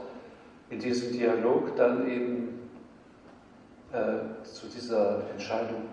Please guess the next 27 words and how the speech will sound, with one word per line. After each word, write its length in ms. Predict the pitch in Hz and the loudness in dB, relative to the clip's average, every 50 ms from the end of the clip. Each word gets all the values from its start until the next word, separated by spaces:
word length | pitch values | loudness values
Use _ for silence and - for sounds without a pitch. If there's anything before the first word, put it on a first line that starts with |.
| - - - - - - - - - - - - | -10 -14 -14 -16 -18 -20 -20 -20 -20 -20 -20 -16
zu 200 | - - 95 - | -12 -10 -10 -8
kommen, 320 | - - 104 110 107 104 107 | -8 -8 -8 -8 -10 -8 -8
wen 280 | 113 107 104 - 98 | -6 -6 -6 -6 -6
er 320 | - 107 104 101 101 98 95 - - - - - - - - - | -6 -6 -6 -6 -6 -8 -8 -10 -14 -16 -18 -20 -20 -20 -18 -14
von 100 | - 104 | -14 -12
den 160 | 98 104 104 - | -12 -12 -10 -10
Menschen, 360 | 110 110 113 - - - - - | -8 -8 -8 -8 -10 -10 -10 -10
die 120 | - - | -8 -8
da 200 | 98 98 95 101 | -6 -6 -4 -4
sind, 260 | 101 101 110 - - - - - - - - - - - - - - - | -6 -6 -8 -10 -10 -12 -14 -16 -18 -18 -20 -20 -20 -20 -20 -20 -16 -12
in 80 | 110 104 | -10 -8
besonderer 500 | - - - 101 95 - 104 104 98 95 - | -8 -6 -4 -4 -4 -4 -4 -6 -6 -6 -6
Weise 380 | 95 92 95 - - 113 107 104 | -6 -6 -6 -6 -6 -8 -10 -8
nahe 420 | 113 110 101 90 - - - - - | -8 -8 -8 -8 -8 -8 -8 -10 -10
haben 200 | 95 - - - - - | -10 -10 -12 -12 -14 -16
will. 1040 | - - - - - - - - - - - - - - - - - - - - - 1077 - - - - - - - - - - - - - - - - - - - - - - - - - - - - - - - - - - - - - - | -16 -16 -16 -18 -18 -20 -20 -20 -20 -20 -20 -20 -20 -20 -20 -20 -4 2 6 8 8 10 10 8 8 8 8 8 8 8 6 4 2 2 0 -2 -4 -6 -8 -10 -12 -14 -16 -18 -20 -20 -20 -20 -20 -20 -20 -20 -20 -20 -20 -20 -20 -20 -14 0
Das 160 | - 151 151 - | 2 4 4 4
ist 140 | - - | 6 8
ein 420 | - - 131 - - 123 123 120 - | 8 8 8 8 4 2 0 0 0
Ereignis, 840 | - - - - - 123 123 120 123 135 135 131 131 - - - - - - - - - - - - - - - - - - - - - - | 0 0 0 0 0 -2 -4 -4 -4 -4 -4 -4 -4 -4 -6 -8 -10 -12 -14 -14 -14 -16 -16 -16 -16 -16 -16 -16 -16 -16 -14 -12 -10 -6 -4
wo 100 | 131 127 | -2 -2
wir 120 | 120 107 104 | -2 -2 -2
sehen, 280 | 104 110 - - - | -2 -2 -4 -4 -4
wie 40 | 127 | -2
der 160 | 131 - - | 0 0 0
Herr 120 | - - - | 0 -2 -4
betet. 360 | - - 123 127 127 - | -4 -8 -10 -10 -10 -12